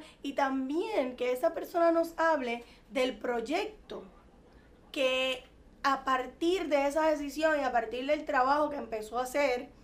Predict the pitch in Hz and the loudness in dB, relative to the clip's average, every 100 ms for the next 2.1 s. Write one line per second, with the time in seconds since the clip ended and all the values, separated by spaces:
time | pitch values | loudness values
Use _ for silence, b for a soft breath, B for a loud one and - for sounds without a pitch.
0 | B B B B - - 226 247 269 269 | B B B B -18 -4 0 2 0 0
1 | 277 277 277 277 277 294 285 320 320 254 | 0 2 4 2 2 -4 -4 2 2 2
2 | 254 | -4